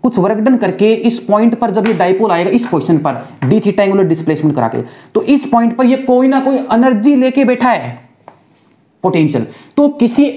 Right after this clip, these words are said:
angle के ऊपर inclined with x axis या electric field, तो वो formula क्या वो देखेंगे। ठीक है, तो अब एक बात बताइए मुझे, हम्म, यहां dipole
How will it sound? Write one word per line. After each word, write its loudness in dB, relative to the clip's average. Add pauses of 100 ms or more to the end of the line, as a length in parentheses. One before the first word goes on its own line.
angle 2
के 2
ऊपर -2 (280)
inclined 2
with 0 (120)
x -6
axis 0
या 2
electric 0
field, 2 (220)
तो 2
वो 0 (100)
formula 0
क्या 0
वो 2
देखेंगे। -4 (680)
ठीक 2
है, 0 (760)
तो 2
अब 2
एक -6
बात 0
बताइए 0
मुझे, -2 (420)
हम्म, -4
यहां 0
dipole 0